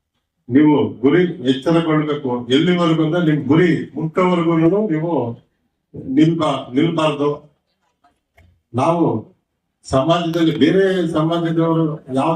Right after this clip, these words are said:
ತರ ಹೆಚ್ಚು ಐ ಎ ಎಸ್ ಆಫೀಸರ್ಗಳು, ಕೆ ಎಸ್ ಆಫೀಸರ್ಗಳು ಆಗ್ತಿದಾರ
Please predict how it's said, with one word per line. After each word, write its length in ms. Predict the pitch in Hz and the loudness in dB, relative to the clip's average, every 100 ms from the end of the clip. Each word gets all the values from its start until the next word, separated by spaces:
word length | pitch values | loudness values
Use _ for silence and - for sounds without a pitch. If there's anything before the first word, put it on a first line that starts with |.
| 165 | 0
ತರ 100 | 160 156 151 - - - 127 | 0 0 -2 -10 -18 -18 -2
ಹೆಚ್ಚು 320 | 135 135 160 151 143 - - _ _ _ - | -2 -2 -2 0 0 -4 -14 _ _ _ 0
ಐ 120 | 131 | 2
ಎ 60 | 151 | 2
ಎಸ್ 160 | 151 143 | 2 -2
ಆಫೀಸರ್ಗಳು, 540 | 135 131 135 131 131 131 131 | -2 -4 -2 0 0 -2 0
ಕೆ 80 | 135 147 | 2 2
ಎಸ್ 120 | 135 131 | 0 -4
ಆಫೀಸರ್ಗಳು 480 | 123 - 127 123 120 | -6 -8 -6 -6 -8
ಆಗ್ತಿದಾರ 400 | 120 123 113 117 | -8 -8 -4 -4